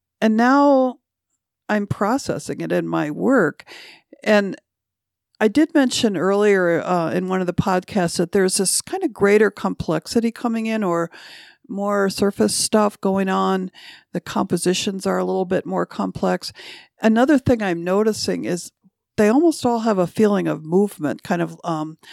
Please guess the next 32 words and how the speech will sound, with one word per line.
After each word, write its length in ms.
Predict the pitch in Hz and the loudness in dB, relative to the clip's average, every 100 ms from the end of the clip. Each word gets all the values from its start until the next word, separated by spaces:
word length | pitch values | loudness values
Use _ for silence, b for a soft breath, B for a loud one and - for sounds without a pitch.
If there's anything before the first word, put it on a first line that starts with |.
| B B | B B
side 340 | - 196 190 185 | -2 0 2 0
to 60 | |
side 340 | - 185 175 170 | 0 0 0 -2
horizontal 760 | 180 175 175 165 170 156 156 B B B | -6 -6 -4 -6 -4 -6 -8 B B B
movement. 580 | 175 185 196 - 156 - _ b b b _ - | 2 4 4 2 -2 -2 _ b b b _ -2
And 220 | 208 - _ _ - | -2 -2 _ _ -2
I 120 | 208 | 4
didn't 220 | 233 220 | 4 4
even 260 | 202 202 170 | 0 -2 0
notice 380 | 165 170 185 - | 0 0 -4 0
that 240 | 170 160 | 0 0
until 220 | - 185 | -2 -2
I'd 180 | 165 170 | -2 -2
done 180 | 175 170 | -2 -2
quite 260 | - 180 175 | -2 0 0
a 40 | |
few. 380 | - 185 180 175 | -2 0 2 2
And 160 | 160 | 0
then 120 | 156 - | -4 -6
I, 120 | 175 - | -10 -8
"Oh, 420 | 311 320 135 - B B B B _ | -4 -4 -6 -8 B B B B _
that's 420 | 165 190 196 - 170 | -6 -4 -4 -6 -4
moving," 480 | 202 233 123 143 - | -2 0 -2 -6 -10
you 140 | - 202 | -4 -2
know, 300 | 175 165 - 175 | -2 -4 -10 0
the, 220 | 185 - 180 | 2 2 -2
literally 600 | 190 208 202 160 160 - | 2 4 4 4 2 0
across 500 | 170 - 175 180 190 | -2 -2 -2 -2 -4
the, 380 | 165 156 160 - | -4 -4 -4 -4
the 140 | 180 | -4
panel. 600 | - - 180 180 196 170 - B B B B - - | 0 0 2 0 0 -4 -6 B B B B -20 -2
Um, 320 | 254 170 | 0 0